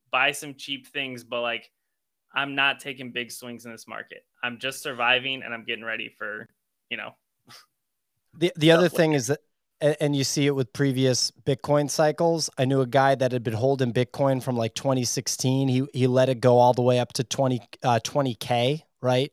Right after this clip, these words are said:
Speaker 2: And then it dumped back down. You know what I mean? Um, what was I gonna say? Uh, it, and it dumped back down. And then when it was climbing back up, he dumped it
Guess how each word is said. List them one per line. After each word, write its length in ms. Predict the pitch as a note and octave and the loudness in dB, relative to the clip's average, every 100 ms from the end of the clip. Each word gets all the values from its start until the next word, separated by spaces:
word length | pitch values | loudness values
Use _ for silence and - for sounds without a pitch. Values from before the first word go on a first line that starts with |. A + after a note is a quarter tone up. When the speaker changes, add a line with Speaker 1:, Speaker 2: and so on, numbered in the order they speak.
| - | -2
Speaker 2:
And 160 | C#3 B2+ | 2 2
then 120 | B2+ | 2
it 260 | B2 A2 | -2 -6
dumped 420 | A2+ B2 C3 - - | 0 0 0 -4 -2
back 340 | B2 A#2+ - | 0 -2 -2
down. 500 | B2 A2 A2+ C3+ F#3 - - | -2 0 0 -2 -4 -10 -4
You 100 | C3 | 2
know 120 | B2+ | 4
what 100 | A#2+ | 4
I 40 | |
mean? 280 | A#2 A#2+ E3 - - - - _ | 2 0 -2 -8 -20 -20 -20 _
Um, 720 | C3+ B2+ A2+ A2 G#2 G#2 G#2 _ _ _ _ | 4 4 4 0 -2 -6 -8 _ _ _ _
what 120 | D3 | 6
was 120 | C#3+ | 6
I 40 | C3 | 6
gonna 140 | B2+ | 2
say? 200 | - A2 G2 - _ _ _ _ | 0 -2 -4 -16 _ _ _ _
Uh, 160 | D3 B2+ | 0 2
it, 220 | C3+ C#3 | 0 -2
and 100 | C3+ | 0
it 80 | C3+ | 2
dumped 220 | C3 C#3 | 4 6
back 180 | C#3 C3 | 4 2
down. 440 | A#2 C3 C3 A2+ G#2+ - - - | 4 4 4 0 -4 -12 -20 -2
And 140 | C#3+ | 4
then 140 | D3 D#3 | 6 6
when 120 | D#3+ | 4
it 60 | D3+ | 4
was 140 | C3+ | 0
climbing 460 | - C#3+ C#3 D3 C3 | 2 4 4 4 4
back 280 | C3 B2+ | 4 4
up, 260 | C3+ C3 - | 4 4 0
he 180 | - B2+ | -6 -6
dumped 460 | A2+ B2+ C3+ B2 | 0 2 2 0
it 180 | C3+ A#2+ | 0 0